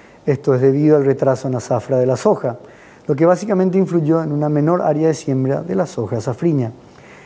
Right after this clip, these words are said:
generando así una mayor oportunidad a los cultivos de invierno. Los buenos precios por los que pasa el commodity, así como la demanda sostenida a nivel global, respaldarían también estas proyecciones.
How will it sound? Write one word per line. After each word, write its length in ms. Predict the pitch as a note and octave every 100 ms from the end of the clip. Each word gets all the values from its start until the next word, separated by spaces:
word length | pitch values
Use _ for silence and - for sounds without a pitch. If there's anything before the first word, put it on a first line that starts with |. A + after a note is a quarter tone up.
| -
generando 420 | C#3+ C#3 D3 D#3
así 180 | - D#3
una 120 | D3+
mayor 280 | D3 C#3 E3+
oportunidad 680 | F#3 G3+ G#3+ G3+ D3+ C#3+ -
a 40 |
los 140 | E3+
cultivos 540 | - G3+ C3+ B2 A#2 A2+
de 60 |
invierno. 500 | B2 B2+ D3+ C#3 A#2+ G#2+ - - - - - -
Los 140 | C3+
buenos 220 | B2+ C#3+ C3+
precios 400 | D3 C#3+ D#3 C#3
por 100 | C#3
los 80 |
que 120 | A#2 -
pasa 260 | C#3 -
el 80 | C3
commodity, 600 | - C3+ D#3 D3 C#3 C#3 - - - D3
así 160 | D3+
como 180 | G3 G3
la 80 | G3
demanda 380 | F3+ F3 G3+ F#3+
sostenida 500 | F#3 F3 D#3 D#3+ D#3
a 40 |
nivel 280 | D3+ C#3+ C#3
global, 400 | D3+ D3+ D#3 E3 - - -
respaldarían 600 | F3 G3 G#3+ F3 B2+ B2+
también 440 | B2+ C#3 A#2 A#2 B2
estas 260 | A2+ - A2+
proyecciones. 760 | C3+ B2 B2+ - F3 B2+ -